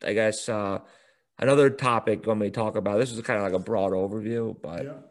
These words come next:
Speaker 1: you know, I could, I'm sure next time I, I jump on here, I'll have
Speaker 2: We, we're gonna narrow
Speaker 1: something.
Speaker 2: down. Yeah.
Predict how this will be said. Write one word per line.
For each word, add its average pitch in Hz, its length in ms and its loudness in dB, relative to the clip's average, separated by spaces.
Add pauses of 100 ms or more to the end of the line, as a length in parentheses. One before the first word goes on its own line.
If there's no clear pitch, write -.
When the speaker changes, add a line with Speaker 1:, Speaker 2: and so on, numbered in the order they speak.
(460)
Speaker 1:
you 120 160 -6
know, 87 400 -6
I 107 60 -6
could, 101 320 -2 (440)
I'm 117 140 -4
sure 143 240 2
next 123 280 -2
time 120 260 -2
I, 107 240 0 (600)
I 117 80 -6
jump 107 200 0
on 107 220 2
here, 98 360 -2
I'll 95 200 -2
have 98 320 -2
Speaker 2:
We, 180 80 -4
we're 175 240 -2
gonna 170 240 -4
narrow 147 340 -6
Speaker 1:
something. 151 380 4
Speaker 2:
down. 151 320 -6 (420)
Yeah. 139 160 -10